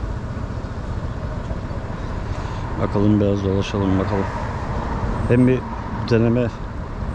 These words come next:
yapmış oluruz bundan sonraki videolar için. Ama yalnız ya, gözlük de var ya, bayağı acıtıyor ya.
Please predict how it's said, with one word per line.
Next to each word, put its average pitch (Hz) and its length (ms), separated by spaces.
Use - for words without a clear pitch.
yapmış 113 380
oluruz 110 420
bundan 120 300
sonraki 117 380
videolar 110 340
için. 117 260
Ama 131 180
yalnız 139 440
ya, 120 120
gözlük 123 380
de 147 60
var 139 180
ya, 120 160
bayağı 120 180
acıtıyor 107 480
ya. 104 80